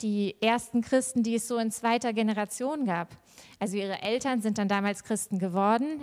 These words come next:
als das Christentum ganz neu aufgekommen ist. Und, ähm, die Generation, an die der Hebräerbrief schreibt, das sind die Kinder, also die, die von klein auf mit dem Glauben aufgewachsen sind.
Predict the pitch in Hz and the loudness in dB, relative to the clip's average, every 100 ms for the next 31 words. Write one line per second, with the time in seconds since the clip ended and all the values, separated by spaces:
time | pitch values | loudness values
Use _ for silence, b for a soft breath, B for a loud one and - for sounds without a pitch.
0 | - 202 - 196 - 214 - 196 214 202 | -4 -6 -4 -10 -8 -10 -8 -2 0 0
1 | 196 190 196 - 196 - 220 240 240 240 | -2 -2 -2 0 -2 -2 -6 0 0 2
2 | 269 - - b b b b b b b | 0 -4 -10 b b b b b b b
3 | _ 214 214 214 208 - 202 202 202 202 | _ 2 4 4 2 -2 0 0 0 -2
4 | - 190 220 220 214 202 208 240 247 220 | -6 -8 -2 0 0 -4 -6 -2 0 0
5 | 202 202 196 196 208 277 240 196 185 - | 2 2 2 2 4 4 4 2 0 -2
6 | 196 214 - B B 202 208 - 220 214 | -2 -2 -6 B B -8 -8 -8 -8 -6
7 | 254 302 233 165 160 180 - 196 190 190 | -4 0 2 0 -4 -14 -6 -2 -2 -2
8 | 220 247 233 214 202 196 214 220 240 - | -2 -2 -2 -2 -4 -4 -2 0 0 2
9 | 214 220 226 220 214 214 214 220 226 254 | 2 4 2 4 4 6 6 4 2 0
10 | - 175 165 - 175 165 - - | -2 -4 -4 -4 -4 -4 -6 -8